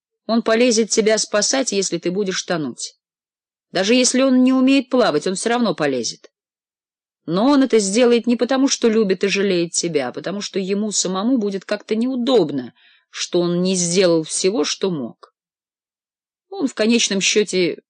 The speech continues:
себя спасать полезет. Не знаю,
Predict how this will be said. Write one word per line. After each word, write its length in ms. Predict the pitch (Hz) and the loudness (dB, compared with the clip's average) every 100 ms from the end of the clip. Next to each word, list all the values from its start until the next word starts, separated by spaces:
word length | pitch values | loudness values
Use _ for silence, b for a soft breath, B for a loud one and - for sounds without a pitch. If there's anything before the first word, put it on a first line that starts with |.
| _ _ - | _ _ -16
себя 440 | - - 220 226 | -6 0 2 2
спасать 480 | 175 - 139 135 113 | -2 -6 -6 -6 -8
полезет. 560 | - 123 113 - _ - _ _ _ _ _ _ _ _ _ _ _ _ _ _ - | -12 -14 -14 -18 _ -20 _ _ _ _ _ _ _ _ _ _ _ _ _ _ -10
Не 160 | 156 | -4
знаю, 320 | 165 160 180 | -2 -4 -6